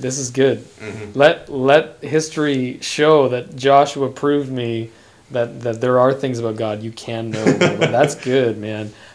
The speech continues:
Speaker 1: 'Cause I, I love to err towards this sort of postmodern, you know, God is all you can know about God is, you know, what he's, what he's not, similar to the Orthodox, or just kind of,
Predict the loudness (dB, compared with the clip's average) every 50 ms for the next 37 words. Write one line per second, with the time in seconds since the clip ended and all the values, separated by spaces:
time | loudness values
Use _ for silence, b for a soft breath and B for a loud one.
0 | B B -4 2 4 4 4 4 4 2 2 4 6 6 6 4 4 2 -4 -4
1 | -4 -4 -4 -4 -4 -4 -4 -4 -4 -6 -8 -8 -6 -6 -6 -6 -8 -10 -8 -6
2 | -6 -6 -6 -6 -8 -6 -6 -6 -6 -6 -8 -8 -8 -10 -8 -8 -10 -10 -10 -14
3 | -16 -14 -10 -8 -6 -6 -6 -8 -10 -10 -10 -10 -10 -10 -10 -12 -14 B B B
4 | B B B B B B B B _ _ _ -20 -14 -12 -10 -8 -8 -8 -10 -10
5 | -10 -10 -8 -6 -8 -8 -8 -10 -12 -12 -12 -12 -12 -14 -14 -14 -16 -16 -16 -16
6 | -16 -16 -18 -18 -18 -16 -16 -18 -18 -20 -20 _ -18 -16 -16 -16 -16 -16 -16 -16
7 | -16 -16 -16 -14 -12 -12 -12 -12 -12 -12 -10 -10 -10 -10 -8 -10 -10 -10 -10 -8
8 | -8 -6 -6 -8 -8 -8 -10 -10 -10 -10 -12 -14